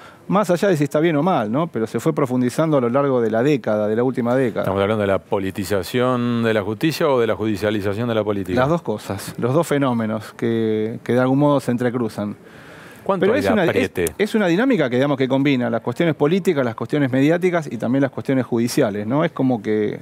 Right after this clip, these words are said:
Speaker 1: eh, es una deriva, digamos, a la que nos va llevando los tiempos en los que vivimos.
Speaker 2: ¿Cuánto hay de apriete, de presión?
Speaker 1: En mi caso particular, Hugo, en los doce años, prácticamente ninguno. Salvo, bueno, un hecho puntual, sí, que yo sufrí, este,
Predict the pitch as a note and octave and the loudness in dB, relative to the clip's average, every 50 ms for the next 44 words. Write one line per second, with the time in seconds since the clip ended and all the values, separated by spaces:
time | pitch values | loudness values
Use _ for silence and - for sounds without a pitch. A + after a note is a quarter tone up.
0 | - - - G2+ G#2 G#2+ B2 - - D3 C#3 C3 C3+ C#3 D3 F3+ G3+ G#3 G3+ D3 | -10 -6 -4 -2 0 0 0 0 0 2 2 4 4 4 4 4 4 4 2 2
1 | C3 C#3 D#3 E3 E3 D3+ - C#3 A#2+ A#2+ G#2+ A#2 A#2 A#2+ A#2+ C3 D#3+ D#3 - C#3+ | 2 0 0 0 -2 -2 -2 0 -2 0 -2 -2 -4 -2 -2 -2 -2 0 0 0
2 | C3+ D3 D#3 D#3+ D#3 C#3 B2 A#2 - D3 D3+ D3+ D3 C3+ - A#2+ A#2 A2 - A2+ | 2 2 2 2 0 0 -2 -2 0 0 0 0 0 -2 -2 -4 -4 -2 -2 -2
3 | A2+ B2 C#3+ D3+ B2 G#2+ G2+ F#2+ G#2+ - - - - - - - - - - - | 0 2 2 2 2 0 -4 -8 -14 -18 -20 -20 -20 -20 -18 -18 -18 -18 -20 -20
4 | - - - - - - - - F#3 D#3+ C3+ C#3 A2+ G#2 G#2+ G2+ F#2 G#2+ G#2 F#2+ | -20 -20 -20 -20 -20 -14 -4 -2 -2 0 2 2 2 2 2 2 2 0 -2 0
5 | F2 G2 F2 E2 - - - - - - - - - - - - - - - - | -2 -4 -6 -8 -10 -18 -20 -20 -20 -20 -20 -20 -20 -20 -20 -20 -20 -20 -20 -18
6 | - - G#2+ G2+ - G#2 G2 - - A2+ G2+ F#2+ F2+ E2 - - - - - - | -6 -2 -2 -2 0 -2 -4 -4 -6 -6 -6 -8 -10 -14 -18 -20 -20 -20 -20 -20
7 | - - - - - - B2 B2+ B2+ D3 F#3 G#3+ G#3 - C4+ C4 - G3+ D3 C3+ | -20 -20 -20 -14 -4 -2 0 2 2 2 2 2 2 0 -2 -2 -2 0 0 0
8 | B2 A#2+ A#2 A#2 G#2+ A#2+ C3 D3 F3 G3 G3 F#3+ E3+ - - D3+ D#3 E3+ E3 C3 | 0 0 -2 -2 -2 0 0 2 2 0 -2 -4 -8 -10 -6 -2 0 0 2 2
9 | A#2 G#2 G#2+ A2+ A2+ A#2 C#3+ F3 F3 - D3+ C#3 D3+ E3+ F#3+ F3+ D#3 B2+ G#2 G2+ | 0 0 -2 -2 -2 0 0 -2 0 0 0 0 2 2 0 0 0 -2 -2 -6
10 | - - - - - - - - C#3+ D3+ F3 F3 D3+ - C3+ A2 A#2+ B2 C#3 D#3 | -10 -16 -20 -20 -20 -20 -6 -2 0 0 0 0 -2 -4 -2 0 0 0 2 2
11 | E3 E3 C#3+ - B2 A2+ G#2+ G2 F#2+ - - A2 A2+ A#2 A#2 A2+ G#2+ G2 F#2 - | 0 0 0 0 0 0 0 0 -4 -6 -4 -2 -2 0 0 -2 -2 -4 -6 -8
12 | - - - - - - - - - - F3 F#3 G3 G3+ G#3 A3 A#3 B3 - - | -12 -16 -20 -20 -20 -20 -16 -6 -2 -2 0 2 2 2 2 2 0 -2 -4 -10
13 | - _ - _ _ _ C3+ C#3 C3 A#2 A#2+ C3 D3 D#3+ D#3 - C#3 C3 C#3+ C3+ | -18 _ -20 _ _ _ -2 0 0 2 2 2 0 2 0 0 0 0 0 0
14 | B2+ E3+ F3 C#3+ A#2+ - - C#3 A2+ G#2+ A2 - - C3+ C3 - C#3 B2+ - C3+ | 2 2 2 0 0 0 -2 -2 -2 -2 -2 -2 -2 -2 -2 0 -2 -2 0 0
15 | C#3 C#3+ C#3+ D3 D3 C#3 A#2+ - - - A2 A2 G#2+ G#2 G#2 G2+ G2 F#2+ | 2 2 2 2 2 2 0 -2 -2 -2 0 0 2 2 0 -2 -2 -6